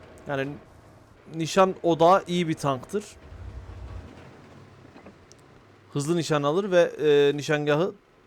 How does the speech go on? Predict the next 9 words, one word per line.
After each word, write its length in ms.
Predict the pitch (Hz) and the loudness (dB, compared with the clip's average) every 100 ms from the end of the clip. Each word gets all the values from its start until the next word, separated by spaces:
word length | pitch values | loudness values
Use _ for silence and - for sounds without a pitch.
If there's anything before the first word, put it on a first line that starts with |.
| _ | _
yani 200 | 147 131 | 0 2
dağılımı 340 | 135 143 160 185 | 6 6 4 0
çok 180 | 170 143 | -4 -6
yüksek 380 | 139 156 - | -4 -4 -2
değildir. 400 | 160 165 180 214 - _ 165 | 0 2 0 -8 -12 _ -14
İnsanı 320 | 139 147 165 | -6 -4 -4
çok 240 | 165 143 | -6 -6
yormaz. 460 | 139 131 135 175 - - _ - _ - - _ _ _ _ _ _ _ _ _ _ _ _ _ _ _ - | -4 -4 -6 -8 -12 -20 _ -20 _ -20 -20 _ _ _ _ _ _ _ _ _ _ _ _ _ _ _ -4
Dostumuz 640 | 311 - 202 196 214 | -4 -2 -2 -2 -4